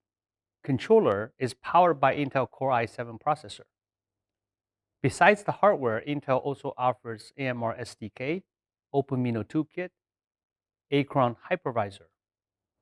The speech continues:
Another example I'd like to mention is the one on the very right-hand side, A D Link Edge Robotic Welding Defect Detection Solution.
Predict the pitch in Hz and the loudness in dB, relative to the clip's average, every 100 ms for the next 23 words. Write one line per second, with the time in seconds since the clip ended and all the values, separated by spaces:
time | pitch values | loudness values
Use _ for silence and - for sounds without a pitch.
0 | _ _ _ _ _ _ _ _ 131 214 | _ _ _ _ _ _ _ _ 2 6
1 | 240 190 170 170 156 143 139 135 - 127 | 8 6 6 4 6 4 6 4 0 -4
2 | 123 123 - 117 110 _ _ - 139 139 | -4 -4 -8 -10 -12 _ _ -2 0 2
3 | 139 139 139 131 120 120 135 131 127 127 | 2 4 2 2 2 4 4 4 2 4
4 | 202 156 117 104 - - _ _ _ _ | 2 2 -4 -8 -12 -20 _ _ _ _
5 | _ _ _ _ _ 147 151 139 135 131 | _ _ _ _ _ 2 4 4 2 -2
6 | _ _ _ 147 135 127 117 139 165 - | _ _ _ -2 -2 -2 4 4 4 0
7 | 127 139 160 147 135 131 - _ _ - | 0 2 4 2 -2 -4 -12 _ _ -6
8 | 190 180 - - 147 143 120 135 208 - | -2 -4 -6 -8 -8 -8 -10 -10 -10 -10
9 | 85 | -14